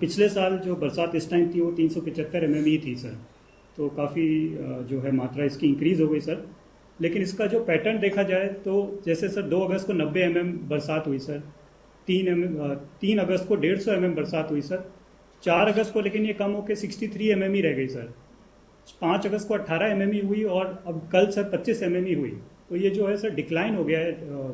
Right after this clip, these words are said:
बारिश का pattern, तो उसकी वजह से जो जल भराव था सर बीच में जो बहुत अति, अ, बारिश हुई थी,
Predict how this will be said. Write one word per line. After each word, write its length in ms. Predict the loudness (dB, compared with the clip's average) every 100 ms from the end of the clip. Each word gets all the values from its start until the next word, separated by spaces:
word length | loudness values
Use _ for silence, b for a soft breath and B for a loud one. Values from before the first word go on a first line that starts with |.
| -6
बारिश 240 | 0 0 0
का 120 | -2
pattern, 360 | 0 0 0
तो 180 | -2 0
उसकी 240 | -2 0 2
वजह 180 | 2
से 140 | 2 0
जो 160 | 0
जल 200 | 0 0
भराव 360 | 0 0 0 0
था 60 | -2
सर 160 | 0 0
बीच 260 | 2 2
में 140 | 0 0
जो 120 | -2
बहुत 280 | -2 -4 -4
अति, 220 | -4 -2
अ, 340 | -2 -2 -6
बारिश 480 | -8 -4 2 2 4
हुई 120 | 2
थी, 260 | 0 -4